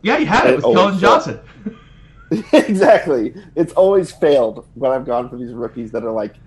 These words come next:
Speaker 2: the tenth to fifteenth pick, because by the time they are worth something, you've already dropped them.
Speaker 1: Yeah, I just, yeah, especially in the covid. I, I mean, uh,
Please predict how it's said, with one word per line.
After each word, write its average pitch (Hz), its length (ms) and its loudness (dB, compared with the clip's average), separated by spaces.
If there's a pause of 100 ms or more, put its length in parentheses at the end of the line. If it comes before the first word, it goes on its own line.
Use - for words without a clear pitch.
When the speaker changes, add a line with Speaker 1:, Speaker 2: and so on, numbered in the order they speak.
Speaker 2:
the 117 160 -4 (460)
tenth 143 380 -2 (200)
to 127 260 -4 (140)
fifteenth 147 540 -8
pick, 147 280 -4
because 131 340 -6
by 127 140 2
the 123 80 -2
time 127 260 -6
they 113 200 -6 (440)
are 123 120 2
worth 143 300 2
something, 110 340 -4
you've 113 120 -6
already 113 200 0
dropped 98 360 -6
them. - 160 -20 (360)
Speaker 1:
Yeah, - 400 -20 (300)
I 107 180 -10
just, - 520 -20 (460)
yeah, 92 280 -16
especially 175 720 -4
in 139 100 -2
the 123 100 -8
covid. 113 840 -6 (520)
I, 170 120 -4
I 190 40 -2
mean, 185 140 -4
uh, 120 240 -14